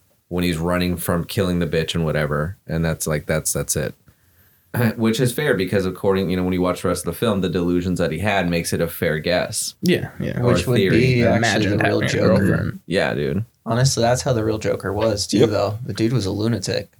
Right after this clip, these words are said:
Speaker 4: Yeah.
Speaker 1: Yeah.
Speaker 3: They always try to make him portrayed in, like, some of these movies. Like, I don't know. I feel like he would be like that, though. Just out of his complete, like, the dude's just a lunatic. He didn't know reality.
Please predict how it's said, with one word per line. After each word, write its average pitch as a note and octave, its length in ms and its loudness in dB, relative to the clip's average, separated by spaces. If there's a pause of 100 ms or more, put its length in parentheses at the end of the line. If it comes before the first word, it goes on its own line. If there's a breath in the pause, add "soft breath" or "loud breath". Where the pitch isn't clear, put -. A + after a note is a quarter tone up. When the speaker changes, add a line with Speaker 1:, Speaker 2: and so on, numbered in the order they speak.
(120)
Speaker 4:
Yeah. G3+ 220 4 (180)
Speaker 1:
Yeah. E2+ 380 0 (320)
Speaker 3:
They A2 120 0
always C3 220 2
try D3 160 2
to C3 80 4
make A2+ 260 2
him A2 260 0
portrayed G#2+ 540 0
in, G2 140 -4
like, F#2+ 400 -2 (1000)
some A2 280 -2
of G#2+ 60 0
these G#2 200 0
movies. G#2 480 0
Like, - 320 -4 (100)
I G#2 80 2
don't A2 100 2
know. G2+ 200 -2
I G2 120 0
feel G#2 200 -2
like G#2+ 180 0
he G#2+ 140 -4
would G2 220 -4
be G2 140 -4
like - 280 -6
that, - 240 -2
though. F#2+ 240 -4
Just G2+ 360 -2
out G2+ 160 -2
of F#2+ 140 -2
his G#2 240 -2
complete, G#2 560 -6
like, - 180 -8
the G#2 60 -6
dude's A2 260 0
just - 160 -4
a - 40 -8
lunatic. - 640 -6
He G#2+ 100 -4
didn't G#2+ 220 -2
know F#2+ 200 -4
reality. F#2 600 -4